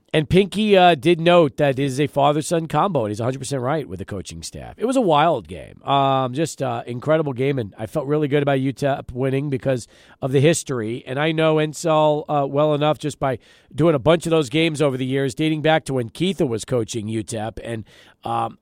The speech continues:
I, I, I never cared for him, never cared for the staff. It was just this sense of arrogance every single time they were out there on the court. And as great as they were,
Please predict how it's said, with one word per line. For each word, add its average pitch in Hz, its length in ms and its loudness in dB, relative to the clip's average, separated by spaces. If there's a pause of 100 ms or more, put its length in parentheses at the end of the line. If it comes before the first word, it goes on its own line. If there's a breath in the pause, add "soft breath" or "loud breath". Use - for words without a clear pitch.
I, - 180 -2
I, - 220 0
I 185 120 -2
never 175 200 2
cared 180 300 4
for 170 240 2
him, 160 60 0
never 160 160 0
cared 165 220 0
for 165 80 -8
the 131 80 -4
staff. 165 480 2 (360 soft breath)
It 185 100 4
was 175 220 2
just 202 340 2
this 170 300 0 (240 soft breath)
sense 202 480 -2
of 165 100 -4 (140)
arrogance 160 720 0 (120)
every 147 540 0
single 190 640 0
time 185 440 2
they 151 100 2
were 151 100 2
out 180 280 4
there 180 120 2
on 151 180 4
the 113 60 -6
court. 196 460 4 (360 soft breath)
And 156 420 2 (280 soft breath)
as 156 200 2
great 214 340 4
as 196 100 -2
they 156 140 4
were, 214 480 2